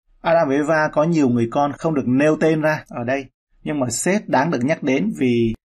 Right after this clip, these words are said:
ở đây nói rằng là đã thay thế Abel, là người hứa hẹn được giải cứu từ hạt giống của người nữ, truyền tải. Cái điều này cũng lạ, tức là bố mẹ,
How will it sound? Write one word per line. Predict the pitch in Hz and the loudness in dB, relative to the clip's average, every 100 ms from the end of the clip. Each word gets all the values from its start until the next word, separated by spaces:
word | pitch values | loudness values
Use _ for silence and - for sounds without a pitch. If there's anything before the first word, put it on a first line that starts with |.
| - | -10
ở | 120 | -4
đây | 117 131 139 156 - _ _ _ | -2 -2 -4 -8 -14 _ _ _
nói | 120 123 | -4 -2
rằng | 139 117 110 | 0 -2 -2
là | 107 110 110 117 | -6 -10 -14 -16
đã | - - 98 127 170 - _ _ _ | -8 -6 -4 -4 -6 -10 _ _ _
thay | - 143 135 131 | -8 -8 -8 -10
thế | 123 120 180 - _ | -10 -10 -14 -20 _
Abel, | 151 131 127 127 120 _ _ _ | -10 -8 -6 -8 -12 _ _ _
là | 127 120 | -6 -4
người | 117 110 113 | -2 -4 -4
hứa | 151 | -6
hẹn | 175 151 - | -4 -6 -6
được | 123 | -10
giải | 104 104 - | -6 -8 -8
cứu | 127 139 | -10 -8
từ | 139 | -8
hạt | 113 - | -10 -10
giống | 113 117 160 | -6 -4 -6
của | 123 | -10
người | 101 98 | -10 -10
nữ, | 104 170 175 _ _ _ | -10 -12 -16 _ _ _
truyền | - 127 120 | -4 -4 -2
tải. | 120 95 - _ _ | -4 -4 -12 _ _
Cái | 175 | -4
điều | 139 | -2
này | 117 | -4
cũng | 135 | -4
lạ, | 151 156 135 135 - _ _ | -4 -4 -6 -10 -18 _ _
tức | 156 | -6
là | 135 | -2
bố | 123 139 | -2 -2
mẹ, | 170 67 - | -2 -2 -6